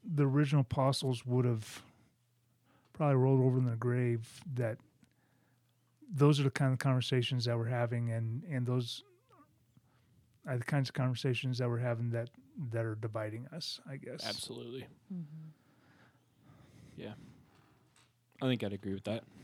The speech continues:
Speaker 2: It sounds a lot like, uh, Paul calling out people for,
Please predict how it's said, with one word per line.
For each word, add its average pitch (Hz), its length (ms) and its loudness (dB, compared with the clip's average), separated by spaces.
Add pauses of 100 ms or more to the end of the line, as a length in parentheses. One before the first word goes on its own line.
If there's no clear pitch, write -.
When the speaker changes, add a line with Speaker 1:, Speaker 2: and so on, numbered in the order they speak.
(1300)
Speaker 2:
It 123 80 -16
sounds 101 320 -2
a 98 60 -4
lot 95 240 -4
like, 104 360 -14
uh, 104 200 -12 (100)
Paul 107 240 -2
calling 104 380 -6
out 104 180 -8
people 104 300 -8
for, 101 320 -10